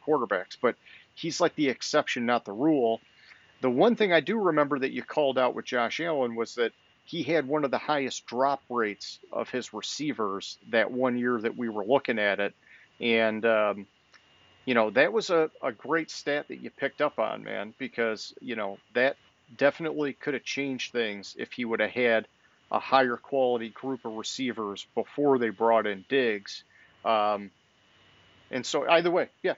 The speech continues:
you were right. I'm giving you that. Pat you on the back, man. You got it. <laughs> Okay, so keeping it moving here. Uh, safety, well, former linebacker of the Cowboys, but former safety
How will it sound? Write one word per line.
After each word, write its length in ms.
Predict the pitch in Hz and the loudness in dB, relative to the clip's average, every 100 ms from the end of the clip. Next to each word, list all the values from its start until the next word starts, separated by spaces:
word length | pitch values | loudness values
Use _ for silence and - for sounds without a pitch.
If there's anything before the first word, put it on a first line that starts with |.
| _ 131 | _ -8
you 120 | 151 | -4
were 100 | 151 | -4
right. 200 | 156 175 _ _ | -6 -8 _ _
I'm 140 | 135 151 | -12 -8
giving 220 | 160 151 | -6 -4
you 80 | 143 | -6
that. 120 | 160 _ | -8 _
Pat 220 | - 143 - | -6 -6 -6
you 60 | |
on 60 | 156 | -6
the 60 | |
back, 280 | 143 143 - | -4 -6 -6
man. 180 | 147 147 _ | -10 -10 _
You 100 | 135 | -8
got 220 | 147 147 151 - _ - _ _ _ - | -2 -2 -2 -10 _ -20 _ _ _ -8
it. 100 | - - | -6 -2
<laughs> 120 | - _ - - - - _ _ _ _ _ _ _ _ - - - | -4 _ -20 -20 -20 -20 _ _ _ _ _ _ _ _ -20 -6 2
Okay, 360 | 180 196 135 - _ _ _ - | 4 6 4 2 _ _ _ -10
so 340 | - 202 151 - _ _ _ _ | 2 4 4 0 _ _ _ _
keeping 420 | - 196 196 208 | -12 -10 -4 -2
it 120 | 190 185 | -2 -4
moving 400 | 180 180 160 123 | -4 -4 -6 -6
here. 400 | 151 156 156 147 _ - - - | -4 -4 -6 -10 _ -20 -20 -6
Uh, 220 | 120 120 117 | -2 0 -2
safety, 600 | - 190 180 165 143 - | -4 -6 -6 -10 -10 -4
well, 260 | 147 135 139 | 0 0 0
former 520 | - 170 175 156 143 | -6 -2 0 2 0
linebacker 720 | 123 147 151 120 113 - 113 107 | 0 -2 0 0 -2 -4 -6 -6
of 100 | - | -8
the 80 | |
Cowboys, 640 | 113 123 113 104 113 113 - | -6 0 0 -2 -6 -6 -8
but 160 | 117 113 _ _ | -6 -6 _ _
former 400 | 139 123 113 - | -4 -4 -6 -8
safety 580 | - 170 - 120 120 | -6 -6 -6 -10 -12